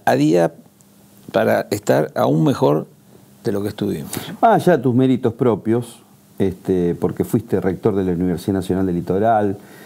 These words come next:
Speaker 2: este, fuiste muy, muy respetado, digamos, antes de ser intendente, digamos, por tu, tu gestión en la universidad.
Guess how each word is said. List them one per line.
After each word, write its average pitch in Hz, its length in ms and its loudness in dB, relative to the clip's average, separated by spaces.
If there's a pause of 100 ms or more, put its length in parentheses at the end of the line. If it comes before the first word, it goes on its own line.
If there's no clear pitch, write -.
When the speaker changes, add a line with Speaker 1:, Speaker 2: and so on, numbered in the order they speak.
(200)
Speaker 2:
este, 82 1080 0
fuiste 98 220 0
muy, 107 220 2
muy 123 160 2
respetado, 113 580 2
digamos, 113 400 2
antes 104 220 0
de 95 100 0
ser 104 160 0
intendente, 98 600 0
digamos, 92 420 0
por 85 180 -2
tu, 78 320 -4
tu 82 100 -4
gestión 98 480 0
en 82 120 0
la 82 60 0
universidad. 90 540 -2